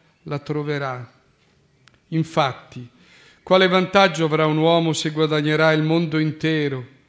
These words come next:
ma perderà la propria vita? O che cosa un uomo potrà dare in cambio della propria vita?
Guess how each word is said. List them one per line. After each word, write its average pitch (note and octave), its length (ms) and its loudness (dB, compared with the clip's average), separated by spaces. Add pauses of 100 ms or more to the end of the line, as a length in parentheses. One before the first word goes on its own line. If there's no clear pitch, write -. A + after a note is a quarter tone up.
(300)
ma C#3+ 120 -10
perderà D3 480 -2
la D3 120 0
propria C#3+ 480 -6
vita? C3 520 -12 (1040)
O D#3 80 -10
che D#3+ 140 -4
cosa F3+ 360 2
un D#3+ 80 2
uomo E3+ 340 2
potrà D#3+ 320 -2
dare E3 300 2
in D#3 160 -2
cambio E3+ 420 0
della D3+ 240 -2
propria D3+ 460 -6
vita? C#3+ 500 -12